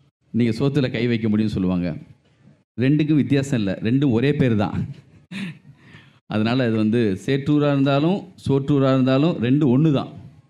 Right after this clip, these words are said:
டாக்டரை பத்தி சிங்கம்புலி அவங்க மத்தவங்க எல்லாமே இங்க பேசினாங்க. நான் சு-, கோபால்சாமி மு-, அவங்க அண்ணன் மூலமா தான் எனக்கு வந்து அவங்க வீட்ல முதன் முதல்ல அறிமுகம்.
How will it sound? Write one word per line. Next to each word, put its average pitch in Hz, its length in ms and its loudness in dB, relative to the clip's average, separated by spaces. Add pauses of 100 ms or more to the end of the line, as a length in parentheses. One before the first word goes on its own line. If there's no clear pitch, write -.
(1080)
டாக்டரை 127 360 -2
பத்தி 123 280 -2 (140)
சிங்கம்புலி 117 520 0
அவங்க 104 300 0
மத்தவங்க 107 380 0
எல்லாமே 110 260 0
இங்க 107 140 -2
பேசினாங்க. 110 460 -2 (520)
நான் 107 200 -2
சு-, 95 120 -6
கோபால்சாமி 120 460 0
மு-, 104 360 0
அவங்க 104 280 -2
அண்ணன் 104 280 0
மூலமா 101 280 -2
தான் 110 160 -2
எனக்கு 98 200 -4
வந்து 98 140 0
அவங்க 95 160 0
வீட்ல 98 160 -2
முதன் 101 280 0
முதல்ல 104 260 0
அறிமுகம். 95 420 0